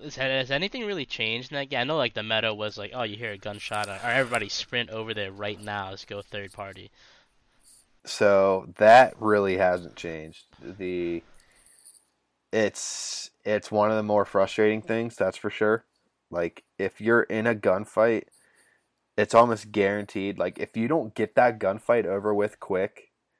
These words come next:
Speaker 2: y-, y-, like, another team's gonna show up and fuck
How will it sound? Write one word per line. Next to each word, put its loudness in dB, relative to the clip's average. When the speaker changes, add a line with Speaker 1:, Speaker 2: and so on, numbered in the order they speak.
Speaker 2:
y-, -18
y-, -10
like, 0
another 2
team's -10
gonna -8
show 0
up -2
and -10
fuck -4